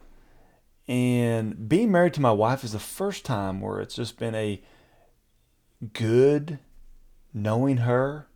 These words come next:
her knowing me, walking through life together. And it's been a lot greater than I could have ever imagined. Where now I'm like, "You know what? Jeepers, get married." You know, if you're a guy out there, go get married. And, uh,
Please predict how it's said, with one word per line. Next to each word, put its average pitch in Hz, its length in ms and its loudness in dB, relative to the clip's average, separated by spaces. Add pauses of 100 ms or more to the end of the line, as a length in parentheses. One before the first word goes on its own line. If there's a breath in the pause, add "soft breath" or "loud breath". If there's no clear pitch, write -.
(440)
her 117 200 -2
knowing 135 320 2
me, 131 340 -4
walking 104 560 -6
through 131 180 -4
life 117 300 0
together. 92 560 -6 (560 soft breath)
And 117 400 2
it's 120 140 0
been 220 140 0
a 190 80 6
lot 135 420 4
greater 107 720 -2 (720)
than 151 120 2
I 170 60 6
could 175 100 4
have 165 60 4
ever 170 120 6
imagined. 160 440 2
Where 127 240 6
now 151 200 4
I'm 156 60 2
like, 117 200 2
"You 139 80 -2
know 170 60 -2
what? 190 280 -4 (400 soft breath)
Jeepers, 214 440 -8
get 202 260 -2
married." 123 560 -4 (440 loud breath)
You 131 80 -2
know, 156 220 8
if 139 120 4
you're 233 160 2
a 175 80 4
guy 120 340 0
out 165 180 -4
there, 185 180 -2
go 151 200 4
get 240 200 -2
married. 123 640 0 (680 soft breath)
And, 131 440 2
uh, 127 440 4